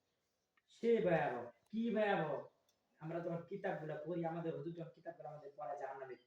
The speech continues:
আহ, যখন আমাদের কিতাবগুলো আমাদের ওস্তাদ পড়ায়, তো ওস্তাদ তো কান্না করে।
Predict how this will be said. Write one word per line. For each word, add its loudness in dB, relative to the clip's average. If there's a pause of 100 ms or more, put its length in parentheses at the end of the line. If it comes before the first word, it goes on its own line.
আহ, -8 (640)
যখন -2
আমাদের -2
কিতাবগুলো -2
আমাদের -6
ওস্তাদ -12 (100)
পড়ায়, -4 (640)
তো -2
ওস্তাদ -2
তো -2
কান্না 0
করে। -6